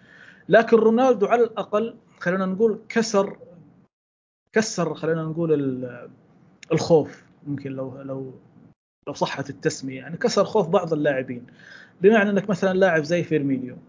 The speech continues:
لو أنا قال فكرت إنه أروح السعودية،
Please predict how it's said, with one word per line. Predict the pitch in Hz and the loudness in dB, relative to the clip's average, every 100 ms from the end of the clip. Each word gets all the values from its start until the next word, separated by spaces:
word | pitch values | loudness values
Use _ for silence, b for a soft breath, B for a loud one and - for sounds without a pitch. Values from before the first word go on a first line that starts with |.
| - | -14
لو | 147 151 156 | -4 -2 0
أنا | 156 147 | 0 0
قال | 147 151 147 | 0 -2 -2
فكرت | 143 139 - - 147 143 139 | -6 -10 -8 -2 -2 -2 -4
إنه | 139 139 | -4 -4
أروح | 147 135 | -6 -8
السعودية، | 135 143 127 127 123 127 | -8 -6 -6 -6 -8 -10